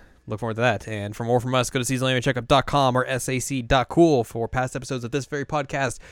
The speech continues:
Seasonal Anime Checkup O V A, and the Seasonal Anime Checkup, columns and reviews. For more from Ann Ladium, go to annladium dot com for columns and reviews from her.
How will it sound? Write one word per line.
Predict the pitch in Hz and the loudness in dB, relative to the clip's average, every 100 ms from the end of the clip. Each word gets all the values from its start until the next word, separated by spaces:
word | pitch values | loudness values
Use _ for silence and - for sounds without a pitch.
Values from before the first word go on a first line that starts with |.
| - | -10
Seasonal | - 131 139 | -4 0 0
Anime | 135 | 0
Checkup | 156 139 | 0 2
O | 143 | 2
V | 143 143 | 4 4
A, | 139 123 | 4 4
and | 131 | 2
the | 131 | 0
Seasonal | - 127 127 | -4 -4 -4
Anime | 127 127 | -6 -6
Checkup, | 127 185 175 165 - - - | -4 -4 -2 -4 -6 -14 2
columns | 208 214 190 165 - - _ _ | 8 10 8 6 -2 -16 _ _
and | 165 190 185 | 0 4 4
reviews. | 165 180 170 196 147 131 - - - | 4 4 6 6 6 4 -2 -6 -10
For | - 110 | -12 -2
more | 120 | 0
from | 117 120 | 0 0
Ann | 117 | 0
Ladium, | 117 117 113 | 0 0 0
go | 113 | -2
to | 117 | -2
annladium | - 123 120 117 117 120 120 117 107 | -2 -4 -4 -4 -4 -2 -2 -2 -2
dot | - 127 - | -2 0 0
com | - 160 123 113 117 - - _ _ _ _ | 2 2 2 0 -2 -6 -20 _ _ _ _
for | - | -12
columns | 110 113 110 | -6 -4 -4
and | 113 | -4
reviews | 110 117 110 | -2 -2 -4
from | 117 | -2
her. | 180 202 | 0 0